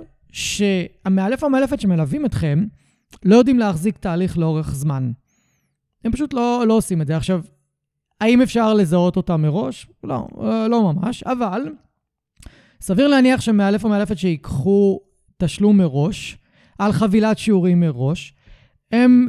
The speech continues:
יותר נוטים להתחייב לתוך התהליך,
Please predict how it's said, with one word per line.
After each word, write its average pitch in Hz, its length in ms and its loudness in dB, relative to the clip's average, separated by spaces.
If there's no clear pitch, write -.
יותר 240 680 2
נוטים 226 540 4
להתחייב 185 840 0
לתוך 170 500 0
התהליך, 160 840 -2